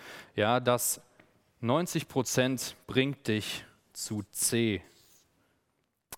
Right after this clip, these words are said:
zu Segnungen und Wundern. Da gibt es die nächste Bibelstelle, ähm, Maleachi drei, Vers zehn. „Bringt den kompletten Zehnten,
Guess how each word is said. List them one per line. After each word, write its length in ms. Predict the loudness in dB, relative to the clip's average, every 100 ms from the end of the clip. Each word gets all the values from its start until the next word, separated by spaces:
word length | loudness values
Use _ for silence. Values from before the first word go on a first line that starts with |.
| -20 _ _
zu 200 | -6 -2
Segnungen 760 | 2 2 2 2 0 2 0 -2
und 240 | -4 0
Wundern. 500 | 2 2 2 0 -6 -16 -20 _ _ _ -20 -20 -20 _ _ _ _ _ -20 -20 -10 -2
Da 100 | 0
gibt 240 | 0 2
es 280 | 2 2 -6 _ -20 -20 -20 -6
die 120 | -6 -4
nächste 380 | 0 0 0 -2
Bibelstelle, 800 | 0 0 0 2 4 4 2 -4 -18 -20 -20 -18 -4
ähm, 520 | 0 0 0 -2 -6 -14 _ _ _ _ _ _ -20 -20 -20 -20 _ _ _ _ _ _ _ _ _ _ _
Maleachi 760 | 2 2 4 2 2 2 2 0 -2
drei, 380 | 2 4 4
Vers 420 | 2 -2 -2 -2 0
zehn. 320 | 0 -2 -2
„Bringt 380 | 2 2 2 -2
den 100 | 0
kompletten 680 | 0 0 2 2 2 -6 -2
Zehnten, 840 | 0 4 2 0 -4 -4 -4